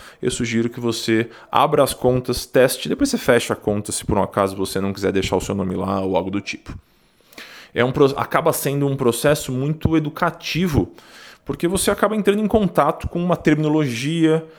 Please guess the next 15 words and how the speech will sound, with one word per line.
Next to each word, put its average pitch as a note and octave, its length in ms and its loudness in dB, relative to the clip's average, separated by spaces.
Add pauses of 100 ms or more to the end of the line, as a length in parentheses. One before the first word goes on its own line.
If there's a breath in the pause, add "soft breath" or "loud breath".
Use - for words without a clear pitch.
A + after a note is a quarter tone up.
(220 loud breath)
é, A#2+ 680 4
com D3+ 120 -4
um D3 140 2
jeito C#3 320 4
de C#3+ 80 4
apresentar C3+ 680 2
dados B2+ 600 0 (1080)
que, D3+ 720 2
que - 60 -12
vai C#3+ 100 2
ser F#3 120 0
super C#4+ 260 4
útil F#3+ 320 2
pra B2+ 200 4
você, B2 400 0